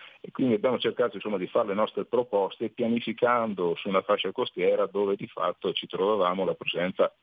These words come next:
al momento del solo rigassificatore. E in una settimana ci siamo trovati a parlare di estrazioni e di pali eoliche, insomma.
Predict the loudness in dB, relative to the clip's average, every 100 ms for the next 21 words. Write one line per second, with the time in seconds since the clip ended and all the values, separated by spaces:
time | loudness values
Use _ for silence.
0 | -2 0 0 0 0 -2 -2 -2 0 0
1 | 0 -2 -4 -4 -6 -4 -2 0 0 0
2 | -4 -16 -20 -20 -20 _ _ -4 0 2
3 | 2 0 0 -2 0 2 2 4 2 0
4 | -2 -2 0 -2 -2 -4 -4 -2 0 2
5 | 2 0 -6 -4 -2 0 0 0 -4 -4
6 | -4 -6 -8 0 2 2 0 0 0 0
7 | 2 0 -2 -2 -2 0 2 0 0 -6
8 | -16 -20 -20